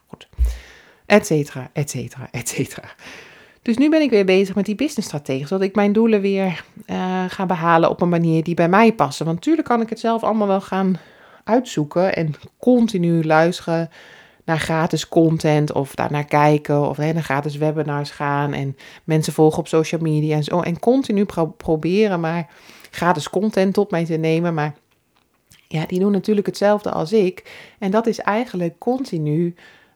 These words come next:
ehm, wel waarde weggeven,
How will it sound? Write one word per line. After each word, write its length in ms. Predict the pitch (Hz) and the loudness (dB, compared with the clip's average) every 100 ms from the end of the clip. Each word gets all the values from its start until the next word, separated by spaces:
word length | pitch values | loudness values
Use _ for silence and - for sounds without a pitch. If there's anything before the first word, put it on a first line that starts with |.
| _ | _
ehm, 380 | 170 165 160 156 156 175 _ _ _ _ | -8 -6 -6 -8 -10 -14 _ _ _ _
wel 380 | 170 190 196 170 | 0 4 4 4
waarde 440 | 175 208 262 170 | 2 2 2 2
weggeven, 800 | 147 147 - 139 139 143 170 269 | 0 -2 -4 -4 -4 -2 -2 -4